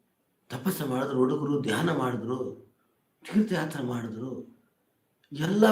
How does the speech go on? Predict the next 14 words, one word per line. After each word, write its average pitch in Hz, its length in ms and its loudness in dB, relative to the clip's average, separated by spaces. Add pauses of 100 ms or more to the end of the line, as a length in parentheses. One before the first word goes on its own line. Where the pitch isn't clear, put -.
ಮಾಡಿ 180 260 4 (280)
ಮತ್ತೆ 202 360 6
ಅವ್ರು 202 220 10
ಹೇಳಿದ್ರು, 151 400 6 (4000)
"ಪರಮಾತ್ಮನ 175 680 6
ಎಲ್ಲಿ 180 140 4 (100)
ಹೊರಗಡೆ 175 380 8 (100)
ಇಲ್ಲ, 170 140 6 (1400)
ನನ್ನ 151 200 2 (120)
ಒಳಗಡೆ 165 380 6
ಇದ್ದಾನೆ, 156 320 4 (1300)
ನನ್ನ 160 220 2
ಒಳಗಡೆ 160 500 6
ನಾನು 165 260 4